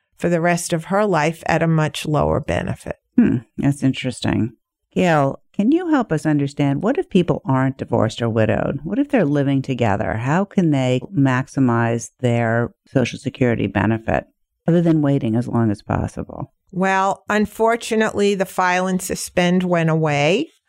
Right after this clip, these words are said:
Speaker 1: So again, it just changed on April thirtieth. For people that were sixty-six by April thirtieth, like a few days ago, they could have filed and suspended so that their spouse could collect on them.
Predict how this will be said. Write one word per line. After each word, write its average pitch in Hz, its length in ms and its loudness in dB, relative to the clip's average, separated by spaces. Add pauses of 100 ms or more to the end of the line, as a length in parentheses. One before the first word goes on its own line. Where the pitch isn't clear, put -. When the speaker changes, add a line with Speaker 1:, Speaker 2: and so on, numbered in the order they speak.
(200)
Speaker 1:
So 170 880 -2 (120)
again, 170 680 -2 (140)
it 196 200 0
just - 460 -2
changed 202 480 0
on 170 180 2
April 180 320 -2
thirtieth. - 560 0
For - 160 -4
people 185 360 -2
that 170 180 0
were 165 100 0
sixty-six - 840 -4
by 165 280 -2
April 170 400 -2
thirtieth, 180 800 -2 (360)
like - 380 -2
a 175 60 -2
few 190 220 -2
days 175 300 0
ago, 220 400 0 (240)
they 185 240 2
could 185 260 -4
have 170 480 -2 (220)
filed 170 420 -2
and 165 160 -2
suspended 160 680 0
so 160 200 0
that 160 160 -2
their 151 120 0
spouse 156 460 -2
could - 260 -8
collect 151 460 0
on 131 200 0
them. 76 260 -4